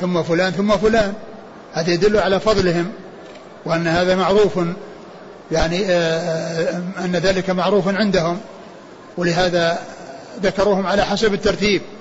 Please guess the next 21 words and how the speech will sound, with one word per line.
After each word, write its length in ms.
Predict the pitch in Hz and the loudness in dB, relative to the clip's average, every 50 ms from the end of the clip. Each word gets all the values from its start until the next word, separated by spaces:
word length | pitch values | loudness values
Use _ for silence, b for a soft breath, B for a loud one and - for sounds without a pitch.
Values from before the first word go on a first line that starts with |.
| - - - - - - - - - - - - - - - | -16 -18 -18 -18 -18 -20 -20 -20 -20 -20 -20 -20 -18 -12 -6
يعني 340 | 165 151 151 156 160 156 160 | -2 -2 -2 0 0 -2 0
ذكروا 420 | 156 175 185 175 202 196 190 185 170 | 0 0 0 2 2 4 4 4 4
خير 300 | - 214 220 220 190 180 | 4 4 4 4 4 2
أصحابه 480 | 175 - - 202 196 180 156 151 - - - - - - - - - - - - - | 0 0 0 0 0 0 0 -2 -6 -10 -12 -16 -16 -18 -18 -18 -20 -20 -18 -8 -2
وأفضل 420 | - 208 247 190 175 202 196 190 190 | 0 2 2 4 4 2 2 2 2
أصحابه، 540 | 185 175 - - 190 190 185 170 151 139 127 - - - - - - - - - - - - - | 2 0 0 0 0 2 2 2 0 -4 -8 -10 -14 -16 -18 -18 -18 -18 -20 -20 -20 -14 -6 -2
فذكروا 420 | 170 170 185 175 - 190 185 190 | 0 0 0 0 2 2 2 2
أولا 320 | 185 185 185 185 180 175 170 | 4 4 4 2 2 2 2
أبا 160 | 165 180 202 | 2 2 2
بكر 260 | 202 220 220 220 277 - - - - - - - - - - - - - | 2 2 2 0 0 -2 -10 -14 -16 -16 -18 -18 -20 -20 -20 -12 -6 -2
ثم 180 | 185 180 180 175 | -2 0 2 2
عمر 380 | 165 208 220 220 220 220 240 - - - - - - - - - | 2 2 4 4 4 2 2 -2 -8 -14 -16 -16 -18 -18 -8 -2
ثم 240 | - 220 208 190 196 208 226 262 - - - - - - - - | 0 0 2 4 4 2 2 0 -2 -6 -14 -16 -16 -6 -2 0
عثمان. 480 | 202 165 185 185 185 180 170 156 143 143 - - - - - - - - - - - - - - - - - | 0 2 2 2 4 2 2 0 -2 -6 -10 -14 -16 -18 -18 -18 -20 -20 -20 -20 -20 -20 -20 -20 -12 -4 0
فهذا 580 | 180 175 175 170 165 156 143 180 226 262 254 | 2 4 4 2 2 0 2 4 4 4 4
الترتيب 440 | 226 - - 208 196 - 214 220 202 | 4 4 2 0 2 2 2 2 4
الذي 220 | 202 190 185 180 170 | 4 4 2 2 2
حصل 420 | - 208 196 - 190 175 175 208 - - - - - - - - - - - - - - - | 2 0 2 4 4 2 2 2 -2 -10 -14 -16 -18 -18 -18 -20 -20 -20 -20 -20 -12 -8 -8
وكونهم 540 | 170 - 196 202 208 196 180 170 190 190 170 | -2 2 2 2 4 2 2 0 0 0 2
دعوهم 500 | 185 160 180 208 196 160 175 175 170 175 | 2 4 4 4 4 2 2 0 2 4
له 340 | 196 180 165 185 185 214 | 4 4 4 4 2 2